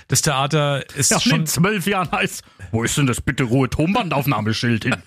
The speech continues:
Speaker 2: Das haben wir doch hier hingelegt vor
Speaker 1: Das hängt,
Speaker 2: zwölf Jahren.“
Speaker 1: hängt beim Apfel im Garten an der Gartenhütte. Also von daher zur Erinnerung, wenn er den Podcast nochmal hört, da hängt es dann im Moment. Aber es war ein unglaublich toller Abend und, äh, es war wirklich ganz, ganz toll.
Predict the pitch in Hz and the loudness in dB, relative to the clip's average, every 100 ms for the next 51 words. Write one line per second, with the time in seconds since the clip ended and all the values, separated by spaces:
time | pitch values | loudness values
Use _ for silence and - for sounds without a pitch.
0 | - 147 139 120 127 151 151 135 123 123 | -12 -8 -4 -2 0 2 0 2 0 2
1 | 160 233 202 127 98 - 110 139 127 107 | 0 2 2 0 -4 -2 0 0 0 0
2 | 113 92 87 123 143 147 131 135 - - | 0 -2 -2 -4 -2 -2 -2 -4 0 0
3 | 123 127 - 127 113 - 113 120 135 127 | 0 -4 -4 -4 -4 -2 -2 0 -2 2
4 | 110 95 95 - 160 135 131 139 117 139 | 2 2 -4 -6 -6 -2 -2 -2 -2 -2
5 | 131 143 135 131 - 135 147 151 147 143 | 0 0 0 0 -2 2 2 2 0 0
6 | 139 135 123 127 131 117 131 117 123 123 | 0 0 -2 -2 -2 0 0 0 0 0
7 | 110 107 117 107 - 98 92 92 95 98 | 0 0 -2 -2 -2 -2 -2 -2 -2 -2
8 | 165 214 196 - 147 - - - 143 135 | 0 0 -2 -4 -8 -8 -14 -6 0 2
9 | 165 185 180 175 196 170 165 165 - 165 | 2 2 0 0 0 2 2 0 0 0
10 | 156 120 139 151 147 127 131 123 123 117 | 0 0 0 0 -4 -4 -4 -2 2 2
11 | 113 120 107 110 107 101 85 98 - 87 | 2 0 0 0 0 -2 -6 -6 -6 -6
12 | - - 78 85 | -6 -6 -6 -8